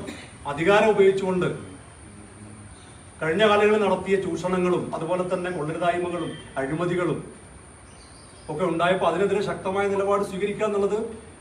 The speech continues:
ഒരു പ്രതിപക്ഷ സംഘടന എന്നുള്ള ആൾക്ക് ഞങ്ങളുടെയൊക്കെ ഉത്തരവാദിത്തമാണ്. ആ ഉത്തരവാദിത്തം നിറവേറ്റിയിട്ടുണ്ട്. അത് ഇനിയും ചെയ്യും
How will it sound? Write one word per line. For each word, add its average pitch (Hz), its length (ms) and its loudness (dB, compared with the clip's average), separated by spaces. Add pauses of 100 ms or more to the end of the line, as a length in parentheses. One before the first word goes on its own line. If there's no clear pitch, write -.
ഒരു 160 80 -6
പ്രതിപക്ഷ 175 340 0
സംഘടന 220 380 4
എന്നുള്ള 214 240 2
ആൾക്ക് 208 260 2 (160)
ഞങ്ങളുടെയൊക്കെ 196 340 0
ഉത്തരവാദിത്തമാണ്. 185 580 0
ആ 185 120 0
ഉത്തരവാദിത്തം 180 480 -4
നിറവേറ്റിയിട്ടുണ്ട്. 175 680 -6 (480)
അത് 165 180 -4
ഇനിയും 233 300 4
ചെയ്യും 196 280 2